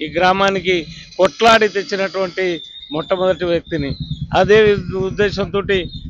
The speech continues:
గ్రామ పంచాయతీ ఎన్నికలలో పోటీ చేయిస్తున్నాను. నా అభ్యర్థిత్వాన్ని అందరూ బలపరిచి,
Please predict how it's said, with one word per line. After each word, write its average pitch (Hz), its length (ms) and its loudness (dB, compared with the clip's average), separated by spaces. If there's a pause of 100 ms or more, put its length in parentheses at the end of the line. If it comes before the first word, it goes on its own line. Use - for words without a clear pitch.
(180)
గ్రామ 180 440 0
పంచాయతీ 196 460 0
ఎన్నికలలో 185 840 -2 (320)
పోటీ 185 200 -2
చేయిస్తున్నాను. 190 800 -2 (380)
నా 165 100 0
అభ్యర్థిత్వాన్ని 196 920 0
అందరూ 190 360 0
బలపరిచి, 190 720 -2